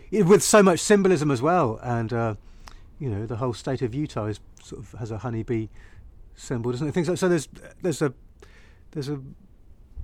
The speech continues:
big, big, uh, symbolism and, you know, the pollination.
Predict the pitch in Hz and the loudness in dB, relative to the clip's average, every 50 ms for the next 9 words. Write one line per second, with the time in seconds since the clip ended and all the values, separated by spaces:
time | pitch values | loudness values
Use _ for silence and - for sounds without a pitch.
0 | - - 175 165 165 160 147 127 - - - - - - - - - - 165 151 | 0 2 4 6 6 6 4 4 0 -10 -20 -20 -20 -20 -20 -20 -6 0 2 2
1 | 147 143 131 120 107 - - - - - - - - - - - - - - - | 4 4 2 2 0 -6 -16 -20 -20 -20 -20 -20 -20 -20 -20 -20 -20 -20 -20 -20
2 | - - - - - - 123 123 123 131 127 - - - 127 127 127 120 120 113 | -20 -20 -20 -20 -18 -14 -12 -12 -10 -12 -14 -16 -16 -18 -16 -12 -10 -8 -8 -8
3 | - - - - 151 143 131 147 139 139 120 139 131 127 123 127 131 - 127 127 | -10 -6 -2 -2 -2 0 0 0 0 0 2 2 0 0 0 -2 -2 -2 -2 0
4 | 123 123 123 117 117 113 - - - - - - - - - - - - - - | 0 0 0 0 -2 -4 -6 -10 -18 -20 -20 -20 -20 -20 -20 -20 -20 -20 -20 -20
5 | - - - - - - - - 165 135 131 131 135 135 - 170 160 147 143 147 | -20 -20 -20 -20 -20 -20 -10 -4 -2 0 2 2 0 0 0 0 2 2 2 2
6 | 151 147 - - 135 | 2 0 0 0 -2